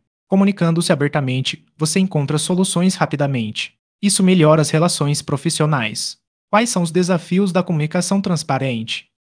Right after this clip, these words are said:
Os desafios incluem a resistência à mudança. Algumas pessoas podem temer ser muito abertas. Porém, esses desafios podem ser superados.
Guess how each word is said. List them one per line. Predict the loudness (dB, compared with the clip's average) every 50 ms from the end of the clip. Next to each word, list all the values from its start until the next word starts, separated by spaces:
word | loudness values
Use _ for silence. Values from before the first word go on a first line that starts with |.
| _ _
Os | -4 -4 0
desafios | 0 2 2 4 2 2 2 2 4 4 6 4
incluem | 4 2 2 2 4 4 6
a | 6 4
resistência | 4 4 2 2 0 2 2 2 2 2 2 4 4
à | 4
mudança. | 6 4 4 4 2 2 2 0 -2 -4 -6 -10 -12 -16 _ _ _ _ _ _
Algumas | 0 0 2 2 2 0 0
pessoas | -2 0 0 2 2 0 2
podem | 0 0 2 2 2
temer | 2 4 4 4 4 4
ser | 4 4 2
muito | 4 2 2 2 2
abertas. | 2 2 2 2 0 0 -2 -6 -8 -6 -6 -6 -8 -10 _ _ _ _ _ _ 2
Porém, | 4 4 4 4 2 -2 -4 -6
esses | -4 -2 -2 -2 -2
desafios | 0 2 2 2 2 2 4 4 4 4 2
podem | 2 2 2 2 2
ser | 2 2 2 2
superados. | 2 0 0 2 2 4 4 2 2 0 -4 -8 -8 -8 -8 -10